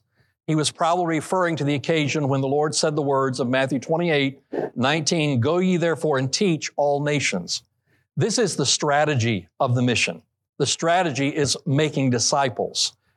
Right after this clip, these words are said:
And we don't have time to expound on that this morning. The fourth time the Lord gave the,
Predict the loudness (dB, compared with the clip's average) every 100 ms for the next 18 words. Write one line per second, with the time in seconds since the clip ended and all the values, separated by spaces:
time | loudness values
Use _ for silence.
0 | -14 -4 -2 0 0 0 0 0 0 0
1 | 0 0 0 2 2 0 -2 0 0 0
2 | -4 _ _ _ _ _ -4 -2 0 0
3 | 0 0 0 2 0 0 2 0 0 -2